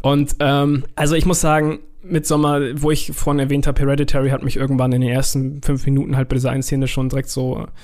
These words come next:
da gab's eine scary Szene und dann halt lange nicht mehr, aber da hat's mich dann irgendwie gepackt und dann war ich dann so, okay, wow, here we go. Und, äh, Midsommar hat, glaub ich, für mich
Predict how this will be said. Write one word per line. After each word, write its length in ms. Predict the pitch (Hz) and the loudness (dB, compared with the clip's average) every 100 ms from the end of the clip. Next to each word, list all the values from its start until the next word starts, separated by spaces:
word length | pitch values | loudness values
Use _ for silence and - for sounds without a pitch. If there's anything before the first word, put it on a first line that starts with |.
| - - | -16 -8
da 80 | 131 | -2
gab's 180 | 131 - | 0 2
eine 180 | 143 151 | 2 0
scary 320 | - 139 139 | 0 2 2
Szene 280 | - 143 131 | 2 0 0
und 80 | |
dann 100 | 131 | -2
halt 100 | 131 | -2
lange 220 | 127 131 131 | -2 0 0
nicht 160 | 143 | 2
mehr, 160 | 165 135 | 2 2
aber 180 | 131 127 | 0 -2
da 460 | - - - 135 | -6 -4 -2 0
hat's 200 | 143 - | -2 -2
mich 100 | 135 | 0
dann 140 | 131 117 | 0 0
irgendwie 260 | 131 131 | -2 -2
gepackt 400 | 131 - 147 - | 0 0 0 0
und 60 | 131 | -2
dann 100 | 123 | -2
war 80 | 127 | 0
ich 60 | |
dann 80 | 127 | 0
so, 80 | 120 | -2
okay, 260 | 120 - 127 | -6 -4 -2
wow, 300 | 120 113 120 123 - - | -4 -6 -8 -10 -12 -12
here 180 | - 127 | -4 0
we 80 | 120 | 0
go. 260 | 127 156 165 - - - - - | 0 0 -2 -8 -12 -10 -8 -2
Und, 360 | 131 131 127 - | 0 0 0 -2
äh, 160 | 120 | 0
Midsommar 680 | 123 180 - 131 131 143 170 - - - | 0 0 0 0 0 -2 -4 -10 -18 -8
hat, 260 | 135 - | -8 -4
glaub 180 | 135 135 | -2 0
ich, 100 | 139 | 0
für 180 | - 135 | -2 -2
mich 600 | 123 127 147 180 - | -2 0 -2 -2 -6